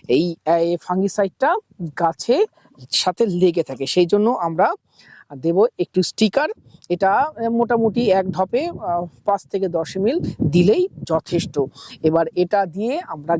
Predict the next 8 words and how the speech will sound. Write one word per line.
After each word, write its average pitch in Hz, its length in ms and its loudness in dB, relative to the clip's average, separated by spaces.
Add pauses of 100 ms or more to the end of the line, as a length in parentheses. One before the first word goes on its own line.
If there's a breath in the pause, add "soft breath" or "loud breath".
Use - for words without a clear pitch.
(100)
গাছে 160 300 0 (200)
ভালোভাবে 175 560 -2 (440 loud breath)
স্প্রে - 340 2 (300)
করব। 160 260 0 (1120)
আর 180 200 6 (120)
এই 226 160 8 (120)
স্প্রেটা 240 380 6 (400)
অবশ্যই 226 420 4